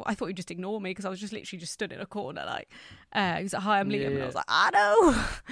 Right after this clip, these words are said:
Speaker 1: <laughs> Um,
Speaker 2: I know, you
Speaker 1: but
Speaker 2: are.
Speaker 1: yeah, so he was, he was very nice, and I feel like he puts on maybe the moody persona.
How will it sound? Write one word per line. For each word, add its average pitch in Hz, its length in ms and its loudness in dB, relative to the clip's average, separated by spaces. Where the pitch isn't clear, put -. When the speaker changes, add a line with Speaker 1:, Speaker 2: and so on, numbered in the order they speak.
Speaker 1:
<laughs> - 0 -
Um, 233 600 2
Speaker 2:
I - 80 2
know, - 200 -2
you 175 320 0
Speaker 1:
but 196 180 6
Speaker 2:
are. 226 60 -2
Speaker 1:
yeah, 247 100 6
so 262 160 2
he 277 140 4
was, 311 260 2
he 285 120 2
was 294 100 4
very 320 260 8
nice, 311 400 4
and 220 100 4
I 214 40 2
feel 247 160 0
like - 160 -2
he 254 80 -8
puts - 380 -8
on 226 180 -2
maybe 170 220 -6
the 180 100 -8
moody 180 480 -6
persona. 165 840 -8